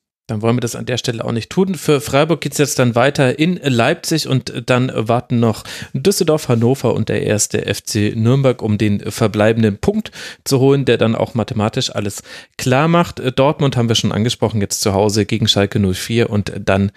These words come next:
bei Werder Bremen. Das sind die nächsten beiden Spiele für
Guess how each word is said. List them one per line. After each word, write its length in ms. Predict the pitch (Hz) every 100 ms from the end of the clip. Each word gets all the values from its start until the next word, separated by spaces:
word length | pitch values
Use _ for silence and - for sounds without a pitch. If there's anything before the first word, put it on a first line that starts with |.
| - - - -
bei 280 | 104 104 -
Werder 420 | 101 104 98 104
Bremen. 380 | 92 - 104 101
Das 160 | 95 -
sind 160 | 98
die 80 | 101
nächsten 380 | 92 95 - 98
beiden 260 | 92 92 95
Spiele 420 | - 101 92 98 - - -
für 380 | - 135 143